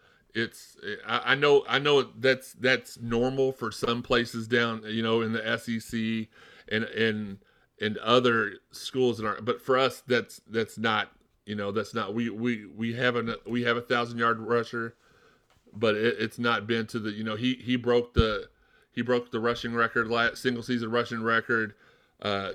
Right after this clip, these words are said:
Tutu broke the, uh, Tutu broke the single season, uh, receiving, uh,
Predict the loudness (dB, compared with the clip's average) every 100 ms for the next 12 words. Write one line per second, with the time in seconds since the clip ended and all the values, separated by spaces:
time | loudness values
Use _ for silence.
0 | -2 0 0 2 2 4 4 4 0 -2
1 | 0 0 0 -4 -8 -14 _ _ _ -8
2 | -4 -2 4 4 4 -4 -4 -4 -2 -6
3 | -2 -2 0 -2 -6 -8 _ _ _ _
4 | _ _ -4 -2 -2 -2 -2 0 -2 -2
5 | -2